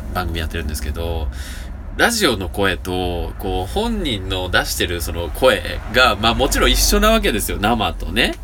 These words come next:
ラジオとね。で、なんかこう、耳塞いでると、ほんとラジオの中で喋ってる人と会話してるみたい。<laughs> じゃあ耳じゃね、あー、じゃあ、じゃあ、じゃあ、目、目閉じてみるとね。いや、すげえなと。普段、いい声の人は、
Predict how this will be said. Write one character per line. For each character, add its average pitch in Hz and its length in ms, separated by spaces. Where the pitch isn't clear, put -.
ラ 92 160
ジ 82 180
オ 78 80
と - 160
ね。 127 240
で、 117 420
な 127 100
ん - 20
か 98 100
こ 98 100
う、 - 20
耳 196 240
塞 143 240
い - 20
で 117 80
る 104 80
と、 107 80
ほ 135 120
ん - 20
と 131 100
ラ 175 160
ジ 214 200
オ 110 240
の 117 400
中 151 260
で 92 80
喋 120 240
っ - 20
て 110 100
る 95 60
人 87 160
と 87 120
会 101 220
話 113 100
し - 180
て 196 60
る 160 60
み - 20
た - 80
い。 - 80
<laughs> 269 160
じ - 80
ゃ 104 40
あ - 20
耳 139 260
じ 107 80
ゃ 85 60
ね、 85 160
あ - 40
ー、 - 20
じ 92 100
ゃ 90 40
あ、 - 20
じ 87 80
ゃ - 20
あ、 - 20
じ 80 80
ゃ 82 40
あ、 - 20
目、 135 220
目 127 260
閉 120 200
じ 92 120
て 80 100
み 76 100
る 73 80
と 78 100
ね。 110 60
い 92 60
や、 - 160
す 82 380
げ 113 300
え 110 40
な 92 280
と。 73 220
普 - 220
段、 180 200
い 196 260
い - 80
声 160 240
の 113 160
人 85 280
は、 101 380